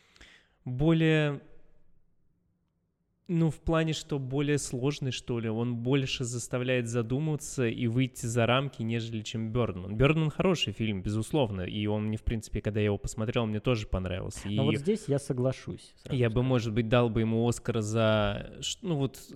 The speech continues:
Speaker 1: какие-то м-, как монтаж, по-моему, это называется, да, потому что в Бёрдмане классные были эффекты, когда там, э,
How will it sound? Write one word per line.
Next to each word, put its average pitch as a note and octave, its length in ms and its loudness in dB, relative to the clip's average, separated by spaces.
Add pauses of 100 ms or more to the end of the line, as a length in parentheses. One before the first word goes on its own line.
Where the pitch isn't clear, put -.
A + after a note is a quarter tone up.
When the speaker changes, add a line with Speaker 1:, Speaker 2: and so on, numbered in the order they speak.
Speaker 1:
какие-то C3 340 -4
м-, B2+ 300 -6
как B2 160 -2 (240)
монтаж, B2+ 500 0
по-моему, G2+ 400 -6
это G2+ 160 -4
называется, G2+ 580 -4
да, A2 160 -2
потому G#2+ 300 -6
что - 180 -12
в A2 40 -8
Бёрдмане A2+ 440 -2
классные A2 440 -4
были G#2+ 280 -4
эффекты, B2 400 -4
когда A2 360 -2
там, G2 300 -4
э, - 40 -14